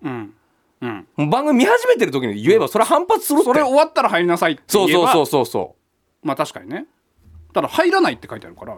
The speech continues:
Speaker 1: いろいろ交渉はしてますが、
Speaker 2: うん。
Speaker 1: もうお手上げです。
Speaker 2: うん。
Speaker 1: お二人でしたらどのように交渉しますか？ご伝授お願いいたします。ちょ、おらんからな、八歳と六歳の子供が。
Speaker 2: <laughs> だから俺は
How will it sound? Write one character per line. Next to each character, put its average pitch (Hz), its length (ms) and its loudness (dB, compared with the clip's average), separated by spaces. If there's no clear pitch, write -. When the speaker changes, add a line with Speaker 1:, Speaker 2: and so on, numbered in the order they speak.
Speaker 1:
い 175 80 -2
ろ 220 80 2
い 226 60 4
ろ 233 60 -4
交 226 200 -2
渉 220 140 -2
は 208 80 0
し 196 40 -14
て - 60 -10
ま 180 120 -2
す - 80 -12
が、 117 80 -8
Speaker 2:
う - 20 -6
ん。 151 40 -6
Speaker 1:
も 165 100 0
う 180 80 -4
お - 40 -4
手 196 140 0
上 185 100 2
げ 156 100 -4
で 127 120 -8
す。 - 160 -20
Speaker 2:
う 101 80 -10
ん。 85 220 -10
Speaker 1:
お 185 60 0
二 - 40 -10
人 240 180 -2
で 170 100 -2
し - 40 -8
た - 80 -8
ら 120 60 -6
ど 151 140 -2
の 220 100 0
よ 156 100 2
う 131 40 -2
に 165 100 0
交 127 200 -8
渉 117 160 -12
し - 140 -16
ま 101 80 -14
す - 140 -20
か？ - 140 -20
ご 147 140 -4
伝 147 160 0
授 110 100 -12
お 98 40 -12
願 110 160 -8
い - 20 -14
い 107 40 -14
た 107 60 -16
し - 140 -20
ま 85 80 -20
す。 - 160 -20
ち - 100 -20
ょ、 - 40 -20
お 160 140 0
ら 339 100 2
ん 453 100 2
か 127 100 -2
ら 104 60 -8
な、 104 120 -10
八 156 140 -8
歳 113 220 -6
と 104 120 -14
六 120 180 -4
歳 110 140 0
の 104 60 -6
子 123 100 -6
供 113 180 -8
が。 104 160 -10
Speaker 2:
<laughs> - 0 -
だ - 0 -
か - 40 -18
ら 147 80 4
俺 185 180 4
は 226 120 2